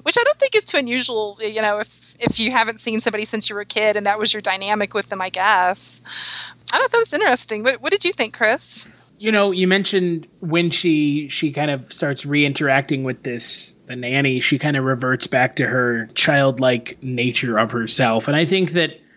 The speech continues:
Speaker 2: that is something that comes up a lot in the film. And that's one of the, one of the themes that I got of the film is this kind of, the recapturing of one's childlike wonderment in the world and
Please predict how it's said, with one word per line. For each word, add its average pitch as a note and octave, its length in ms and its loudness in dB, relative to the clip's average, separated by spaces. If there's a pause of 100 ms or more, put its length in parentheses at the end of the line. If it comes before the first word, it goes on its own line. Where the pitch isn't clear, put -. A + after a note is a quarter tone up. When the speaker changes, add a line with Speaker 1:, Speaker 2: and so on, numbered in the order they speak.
(220)
Speaker 2:
that D#3 320 2
is D#3+ 160 2
something E3 360 0
that D3+ 280 -2
comes E3 300 0
up D#3+ 160 2
a - 40 -4
lot D3 320 2
in C#3 80 -8
the B2+ 100 -6
film. A#2+ 520 -6
And C#3 100 -6
that's - 300 -6 (100)
one D#3+ 220 2
of D3+ 80 0
the, D3 420 2
one G#3+ 140 2
of G3+ 60 4
the F3+ 100 4
themes F3 320 0
that C#3+ 100 0
I D3 220 2
got A2+ 320 -10 (340)
of D#3 200 2
the D3 100 4
film D3 300 2
is C3 260 0
this C#3 220 -2
kind C#3 200 2
of, C3 300 0 (420)
the D3 120 4
recapturing C#3+ 920 2
of A#2 140 -2
one's B2+ 680 0 (360)
childlike B2 1500 0
wonderment G3 720 0
in D#3+ 120 0
the D3 60 0
world G3 640 0
and C#3 640 -4